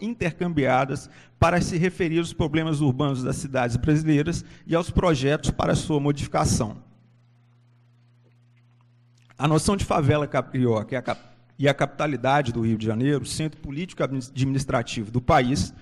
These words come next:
constituíram-se como parâmetro analítico para a proposição de políticas de habitação popular e gestão da pobreza. Esse é o argumento que eu defendo na tese e aqui a maneira como eu entendo que o livro, ele auxiliou,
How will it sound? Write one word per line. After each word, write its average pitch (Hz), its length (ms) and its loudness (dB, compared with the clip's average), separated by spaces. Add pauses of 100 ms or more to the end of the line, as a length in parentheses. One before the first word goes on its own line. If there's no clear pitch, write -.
(320)
constituíram-se 175 880 2
como 170 260 -4
parâmetro 185 600 2
analítico 165 560 0
para 143 320 4
a 139 40 2
proposição 196 800 2
de 156 100 -4
políticas 185 600 0
de 170 80 2
habitação 151 420 -2
popular 147 720 -2
e 170 60 6
gestão 143 680 2
da - 120 0
pobreza. 110 560 -6 (320)
Esse 180 280 -2
é 190 40 0
o 185 80 2
argumento 165 560 -4
que - 40 -6
eu - 60 -6
defendo 127 360 -4
na 156 140 -2
tese 147 520 -2 (100)
e 170 240 -2
aqui 165 300 -2
a 185 200 0
maneira 160 380 -4
como 165 180 -6
eu 175 80 -4
entendo 165 420 -6
que 170 260 -10 (260)
o 175 100 0
livro, 170 480 -4 (600)
ele 165 480 2
auxiliou, 147 560 -2